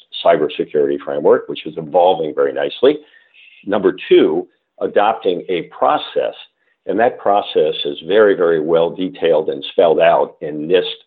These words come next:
Special Publication eight hundred dash thirty-nine. And last but not least, number three,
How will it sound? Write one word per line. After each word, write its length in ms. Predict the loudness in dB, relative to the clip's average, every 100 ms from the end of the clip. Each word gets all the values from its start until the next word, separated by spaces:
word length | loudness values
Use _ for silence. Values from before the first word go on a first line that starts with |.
| -12
Special 320 | -4 -2 -2 -2
Publication 760 | -2 -2 -2 -2 -4 -8 -10 -4
eight 180 | -4 -4
hundred 300 | -4 -2 0
dash 240 | 0 0 -6 -18 _ _ _
thirty-nine. 800 | 2 2 -2 -2 -2 -2 -6 -10 _ _ _ _
And 180 | -2 2
last 320 | 2 2 -2 -4
but 120 | -2
not 280 | -2 -2 0
least, 400 | 2 0 -2 -10 _ -10
number 300 | -8 -6 -10 -8
three, 460 | -2 2 2 0